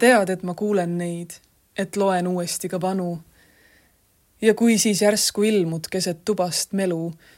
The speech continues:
sest keegi viskas õhku sinu mõtte. Ma pakatan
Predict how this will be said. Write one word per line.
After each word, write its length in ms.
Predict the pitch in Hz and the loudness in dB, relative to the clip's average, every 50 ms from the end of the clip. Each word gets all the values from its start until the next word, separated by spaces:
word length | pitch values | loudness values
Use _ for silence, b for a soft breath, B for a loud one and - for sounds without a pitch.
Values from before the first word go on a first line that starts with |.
| b b b | b b b
sest 320 | - - 214 208 - - | -6 -2 0 0 0 0
keegi 320 | - 226 220 208 202 175 190 180 | 0 2 2 2 2 0 -2 -4
viskas 400 | 202 196 - - - 180 175 208 | -4 -4 -4 -6 -6 -6 -6 -4
õhku 320 | 214 208 - - - - 180 | -6 -6 -8 -12 -12 -10 -8
sinu 240 | 175 - 202 185 170 175 | -6 -4 -4 -4 -4 -6
mõtte. 420 | 185 185 - _ _ - 185 175 - _ _ _ _ _ _ _ _ _ _ _ _ _ _ _ _ _ _ - 202 | -6 -8 -10 _ _ -12 -12 -12 -12 _ _ _ _ _ _ _ _ _ _ _ _ _ _ _ _ _ _ -4 -2
Ma 80 | 196 190 | -2 0
pakatan 640 | 214 233 233 - - 180 165 - - - 175 175 | 0 -2 -4 -4 -8 -8 -8 -10 -12 -10 -8 -6